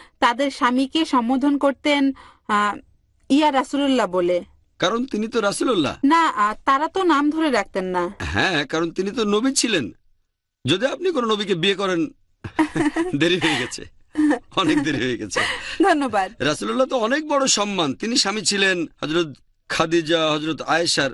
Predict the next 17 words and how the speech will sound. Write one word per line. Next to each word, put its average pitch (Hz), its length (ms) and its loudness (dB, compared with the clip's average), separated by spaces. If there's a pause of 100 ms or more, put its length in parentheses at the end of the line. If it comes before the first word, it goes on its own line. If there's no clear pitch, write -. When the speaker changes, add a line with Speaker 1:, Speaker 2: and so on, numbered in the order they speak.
(140)
Speaker 2:
আল্লাহ 226 220 -2
তাদের 190 200 -4
শান্তিতে 147 360 -2
রাখুন। 131 280 -2 (160)
যেহেতু 190 360 0
তিনি 269 240 -2
রাসূল 208 340 -2
ছিলেন, 160 300 0 (580)
এমনকি 208 300 -2
সাহাবীগণও 254 540 -2
তাকে 277 220 -2
রাসূলুল্লাহ 247 460 0
বলতেন। 151 360 -2 (280)
শুধু 196 240 0
তার 208 220 0
স্ত্রীগণ 294 440 0
না, 175 280 -2